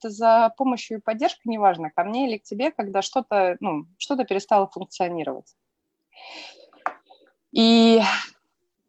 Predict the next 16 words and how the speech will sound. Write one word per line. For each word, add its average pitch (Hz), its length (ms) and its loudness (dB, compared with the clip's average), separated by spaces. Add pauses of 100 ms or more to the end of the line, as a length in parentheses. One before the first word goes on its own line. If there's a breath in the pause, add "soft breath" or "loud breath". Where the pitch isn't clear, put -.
(600)
а, 190 340 4
строить 277 380 -8
отношения, 233 840 -8 (580)
а, 180 720 -2 (100)
пси-, - 260 -12
давай, 208 360 -2
условный 185 500 -4
психолог 185 600 -6 (140)
и 175 140 -10
условный 190 440 -8
коуч 370 340 -2
начинает 208 440 -8
тогда, 214 360 0
когда 208 420 0
он 202 260 -4
порешает, 208 680 0